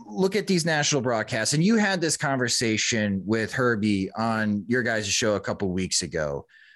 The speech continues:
because the White Sox were on the YouTube game. And I thought, you know, Scott Braun and, uh, the YouTube team, the M L B Network team, they,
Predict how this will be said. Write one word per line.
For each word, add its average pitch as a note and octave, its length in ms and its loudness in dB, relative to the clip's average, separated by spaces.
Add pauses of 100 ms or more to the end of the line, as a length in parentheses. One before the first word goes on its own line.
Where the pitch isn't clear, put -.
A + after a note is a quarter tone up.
(320)
because B2 800 0
the C#3+ 80 -2
White F#3+ 240 0
Sox F3 320 0
were D#3+ 100 2
on C#3+ 80 2
the A2+ 300 4
YouTube F2 440 -2 (200)
game. E2+ 400 -2
And D#3 160 0
I G3+ 100 0
thought, G#3+ 480 0
you E3+ 80 -2
know, E3+ 100 2
Scott D#3+ 400 -2
Braun C#3 580 0 (200)
and, B2 680 0 (580)
uh, A2+ 300 0
the B2+ 160 2 (140)
YouTube D#3+ 280 0
team, D#3+ 340 2
the C#3+ 140 2
M D3 80 0
L D3 100 2
B C#3 120 2
Network C3+ 320 2
team, C3+ 220 0
they, E3 220 -2